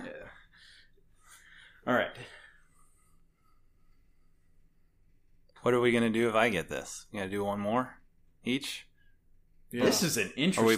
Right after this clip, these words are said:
Speaker 2: both
Speaker 1: one
Speaker 2: just
Speaker 1: here.
Speaker 2: assign, uh,
Speaker 3: This is
Speaker 2: assign
Speaker 3: Jordan's.
Speaker 2: some-
Speaker 3: You're looking at me still. This is Jordan's.
Speaker 1: Okay. Um, okay, Jordan. What film marked Tom Hanks's directorial debut?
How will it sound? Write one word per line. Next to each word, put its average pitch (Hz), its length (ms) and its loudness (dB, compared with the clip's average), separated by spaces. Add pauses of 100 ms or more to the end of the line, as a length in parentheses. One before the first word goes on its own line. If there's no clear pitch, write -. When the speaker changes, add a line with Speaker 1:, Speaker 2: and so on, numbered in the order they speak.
Speaker 2:
both 113 200 8
Speaker 1:
one 98 80 -4
Speaker 2:
just - 160 0
Speaker 1:
here. - 80 2
Speaker 2:
assign, 120 420 4
uh, 117 300 0 (400)
Speaker 3:
This 147 140 -8
is - 60 -4
Speaker 2:
assign - 260 4
Speaker 3:
Jordan's. 143 340 2
Speaker 2:
some- 120 60 -6
Speaker 3:
You're 123 80 -2
looking 127 200 -4
at 117 80 -6
me 117 140 -8
still. 101 340 -12 (140)
This 117 160 -16
is 117 80 -18
Jordan's. 117 500 -16 (320)
Speaker 1:
Okay. 104 240 -2 (260)
Um, 131 420 0 (3500)
okay, 123 220 0
Jordan. 98 280 -6 (1500)
What 196 200 4
film 131 600 2
marked 117 420 -2
Tom 151 320 2
Hanks's 135 540 0
directorial 139 720 12
debut? 123 560 -2